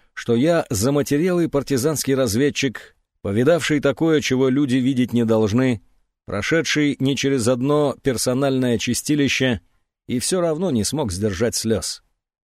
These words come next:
Свои. Теперь вокруг будут только свои. Очнувшись, обратил внимание, что ни у одного меня глаза блестят от слез.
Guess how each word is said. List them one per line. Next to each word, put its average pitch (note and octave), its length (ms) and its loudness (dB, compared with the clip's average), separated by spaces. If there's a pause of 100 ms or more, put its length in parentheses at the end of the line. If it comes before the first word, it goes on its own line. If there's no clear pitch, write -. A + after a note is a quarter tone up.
(180)
Свои. G2+ 560 -2 (580)
Теперь F#3 300 0
вокруг E3+ 380 0
будут D3+ 260 0 (100)
только D3+ 320 -2
свои. A#2 560 -2 (580)
Очнувшись, E3 800 0
обратил C#3 400 2
внимание, D3+ 560 2
что - 180 -2
ни C#3+ 140 0
у C#3 100 2
одного C3 420 2
меня A#2 300 4
глаза G#2 380 0
блестят G2+ 480 -2
от F#2 100 -6
слез. - 440 -6